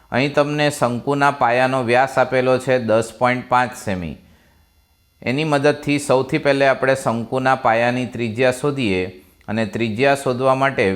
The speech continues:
વ્યાસને આપણે બે વડે ભાગાકાર કરીશું, એટલે કે દસ પોઇન્ટ પાંચ ભાગ્યા બે. અને ત્યારબાદ શંકુની વક્ર સપાટીના ક્ષેત્રફળનું સૂત્ર છે પાઈ આર એલ. પાઈની કિંમત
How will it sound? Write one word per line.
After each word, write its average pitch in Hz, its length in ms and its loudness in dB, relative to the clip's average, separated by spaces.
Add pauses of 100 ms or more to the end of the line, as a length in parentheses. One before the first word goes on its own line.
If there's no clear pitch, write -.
વ્યાસને 117 460 0
આપણે 127 280 2
બે 117 200 2
વડે 123 340 2
ભાગાકાર 120 500 2
કરીશું, 135 500 -2 (280)
એટલે 113 300 0
કે 117 140 0
દસ 107 380 0
પોઇન્ટ 143 260 0
પાંચ 135 400 0
ભાગ્યા 98 460 2
બે. 82 100 0 (520)
અને 101 200 -2 (140)
ત્યારબાદ 127 520 2 (420)
શંકુની 139 560 0 (100)
વક્ર 143 260 2
સપાટીના 131 640 0
ક્ષેત્રફળનું 117 800 -2
સૂત્ર 123 300 0
છે 135 220 0 (220)
પાઈ 123 340 2 (140)
આર 104 340 4 (220)
એલ. 87 180 -2 (640)
પાઈની 120 460 0
કિંમત 131 400 0